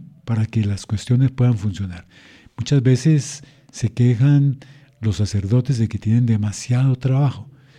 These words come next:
pero también habría que pensar qué tanto de lo que pueden hacer distribuyen. Yo recuerdo a alguno que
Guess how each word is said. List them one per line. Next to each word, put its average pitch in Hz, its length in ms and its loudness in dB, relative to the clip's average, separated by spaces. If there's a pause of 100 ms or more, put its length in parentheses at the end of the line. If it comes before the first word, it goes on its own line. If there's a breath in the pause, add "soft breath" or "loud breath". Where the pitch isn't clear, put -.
(340 soft breath)
pero 107 240 0
también 113 580 0
habría 117 220 -6
que - 140 -4
pensar 131 420 -2
qué - 140 -2
tanto 127 420 0
de 117 100 -2
lo 98 120 -8
que - 100 -14
pueden 131 360 -2
hacer 123 320 -2
distribuyen. 98 760 -10 (680 soft breath)
Yo 113 120 0
recuerdo 117 460 0
a 113 60 0
alguno 113 360 -2
que 95 340 -10